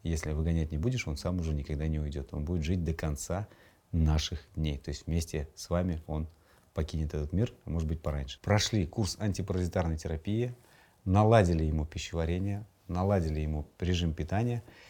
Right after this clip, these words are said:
И благодаря этому через три года нам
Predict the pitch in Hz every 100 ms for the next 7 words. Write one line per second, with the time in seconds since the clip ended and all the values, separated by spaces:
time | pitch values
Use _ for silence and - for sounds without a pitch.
0 | - _ 110 107 90 - 90 98 104 104
1 | 110 98 - - 127 - 95 80 - 98
2 | 95 - 101 73 76 120 110 90 87